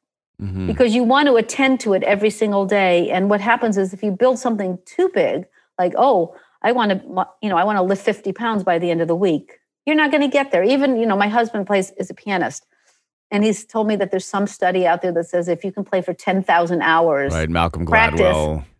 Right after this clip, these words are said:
Speaker 1: all
Speaker 2: Yeah.
Speaker 1: of that. Yep.
Speaker 2: You'll get good at it. And that's, there's truth to that.
Speaker 1: Okay, yeah,
Speaker 2: You know,
Speaker 1: sure.
Speaker 2: when I,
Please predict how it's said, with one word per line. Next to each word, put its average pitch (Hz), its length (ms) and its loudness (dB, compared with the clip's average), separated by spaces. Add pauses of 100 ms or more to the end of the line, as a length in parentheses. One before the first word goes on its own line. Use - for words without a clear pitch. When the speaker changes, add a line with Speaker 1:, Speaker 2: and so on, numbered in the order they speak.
Speaker 1:
all 85 160 -2
Speaker 2:
Yeah. 90 100 4
Speaker 1:
of - 60 -4
that. 73 280 -2
Yep. 80 260 -4 (880)
Speaker 2:
You'll 240 200 4
get 226 240 2
good 196 180 4
at 170 180 4
it. 160 180 2
And 262 180 4
that's, 302 300 2
there's 294 180 0
truth - 440 0
to 254 100 2
that. 165 300 -2 (340)
Speaker 1:
Okay, 71 340 -6
yeah, 76 140 -6
Speaker 2:
You 226 80 2
know, 226 160 2
Speaker 1:
sure. 69 220 0
Speaker 2:
when 254 260 2
I, 277 100 4